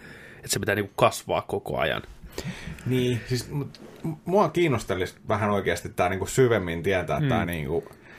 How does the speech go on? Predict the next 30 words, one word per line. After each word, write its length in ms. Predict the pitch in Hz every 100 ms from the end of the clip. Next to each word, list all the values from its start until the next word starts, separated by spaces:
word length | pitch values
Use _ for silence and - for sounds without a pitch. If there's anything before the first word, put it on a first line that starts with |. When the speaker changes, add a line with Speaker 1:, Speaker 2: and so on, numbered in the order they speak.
| -
Speaker 1:
Kyllä. 300 | 123 104 101 - - - - -
Speaker 2:
et 140 | - 104
mi-, 160 | 120 131
mikä, 260 | 156 175 -
mikä 240 | 185 233
tää 200 | 175 107
homma 320 | 107 123 107
niinku 200 | 82 78
on 220 | 90 92
ollut, 300 | 95 95 87
et, 140 | 78 80
et 200 | 101 -
o-, 300 | 85 113 - -
maksaaks 640 | 104 151 190 - 190 -
ne 120 | 131
rojalteja 560 | 139 135 101 76 62 64
niille? 280 | 64 62 - - - - - - - 156
Speaker 1:
Mä 160 | 135
en 80 | 120
tiedä, 160 | 120 113
miten 260 | 110 107
se 80 | 104
menee. 340 | 104 98 95 - -
Mä 100 | 127
oon 80 | 139
ymmärtänyt, 420 | 139 120 117 117
että 140 | 113
Sony 320 | 110 139 135 110 - - - - -
on 180 | 113 104
vastuussa 680 | 113 - - 104 - 104